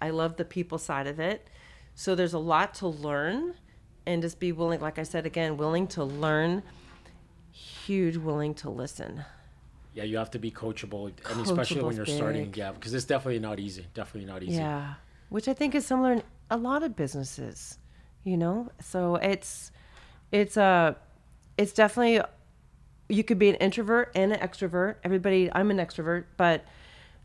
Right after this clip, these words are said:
Speaker 1: um, introverts can do this too. You know, 'cause there's, it's, it's, it does fit for a lot of overall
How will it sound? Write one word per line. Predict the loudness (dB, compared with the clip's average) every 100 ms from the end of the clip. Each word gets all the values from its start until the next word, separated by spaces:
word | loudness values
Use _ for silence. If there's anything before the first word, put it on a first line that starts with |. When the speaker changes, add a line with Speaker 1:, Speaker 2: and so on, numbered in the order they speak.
| 2
Speaker 1:
um, | 4 6 2 -4 -12 -20 -20 -20 -18 -2
introverts | 0 2 0 0
can | 0
do | 0
this | 0 -2
too. | -4 -2 -2 -4 -12 -20 -20 -20 -20 -20 -20 -8
You | -2
know, | 0 0
'cause | 0
there's, | -2 0
it's, | -2 -2 0
it's, | 0 2 4
it | 4 4
does | 6 6 4
fit | 0 0 0
for | 0
a | 2
lot | 0 0 2 4
of | 2 0 -10 -20 -20 -20 -12 -2
overall | 0 2 2 4 4 2